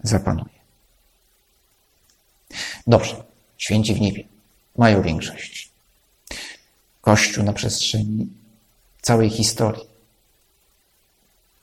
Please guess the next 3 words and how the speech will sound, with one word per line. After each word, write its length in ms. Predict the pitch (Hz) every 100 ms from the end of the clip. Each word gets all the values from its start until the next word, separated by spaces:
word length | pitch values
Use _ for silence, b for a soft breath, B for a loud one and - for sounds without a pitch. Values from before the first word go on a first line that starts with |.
| _ _ _ _ - - - 190 -
musi 400 | 110 110 156 131
mieć 180 | 104 92
większość, 760 | 113 123 - - - - -